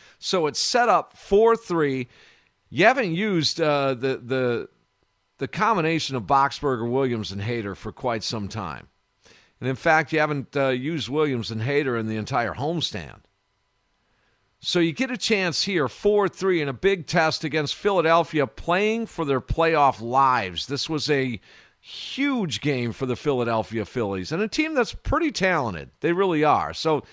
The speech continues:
I like this going down the stretch here. It's, it's tests like this. But Boxberger, where would this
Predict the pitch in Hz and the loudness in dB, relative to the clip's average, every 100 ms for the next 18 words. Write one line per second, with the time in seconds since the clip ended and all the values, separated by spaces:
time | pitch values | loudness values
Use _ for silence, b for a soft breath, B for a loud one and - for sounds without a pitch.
0 | B B - 220 262 160 165 208 - 185 | B B 2 4 4 2 2 2 0 0
1 | 202 - - _ 147 160 175 160 165 151 | 2 -2 -8 _ -8 -2 0 2 2 0
2 | 120 - 165 160 180 170 175 - b b | -2 2 2 2 -2 -2 -2 -6 b b
3 | b b 135 - 143 - - 156 170 - | b b -6 -4 -4 -4 -2 -2 0 0
4 | 156 165 143 170 185 - - b b b | 0 -2 0 0 0 -4 -14 b b b
5 | 131 - 147 165 - - 180 175 185 170 | -6 2 4 4 -2 -2 -2 0 0 -2
6 | - b b - 139 208 214 151 165 - | -8 b b -6 0 2 2 0 -2 -4